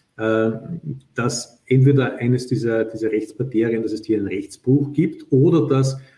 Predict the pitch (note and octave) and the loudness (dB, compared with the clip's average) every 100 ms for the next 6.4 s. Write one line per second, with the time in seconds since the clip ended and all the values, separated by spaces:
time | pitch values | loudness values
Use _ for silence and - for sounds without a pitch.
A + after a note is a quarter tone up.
0 | _ - C3 C3 C3 C3 G2 A2 C3 D3 | _ 2 2 2 2 0 0 0 4 4
1 | D3 C#3+ - - A#2 A2+ - A#2+ A#2+ - | 2 0 -4 -6 -6 -6 -10 -6 -4 -4
2 | C3 - - D3 D3+ A#2+ - A2 G#2 G#2 | -6 -6 -4 2 4 2 0 0 0 0
3 | A2 - B2+ - A2 A#2+ A#2+ B2 B2+ B2 | -2 -2 -2 0 0 2 0 2 0 -2
4 | A2 A2 G#2 C#3 - - _ - G2 F#2+ | -6 -4 -4 -8 -16 -20 _ -6 -4 -4
5 | - - F3+ - - _ _ _ _ _ | -8 -2 -2 -2 -16 _ _ _ _ _
6 | _ - A2+ A#2 | _ -4 -2 -2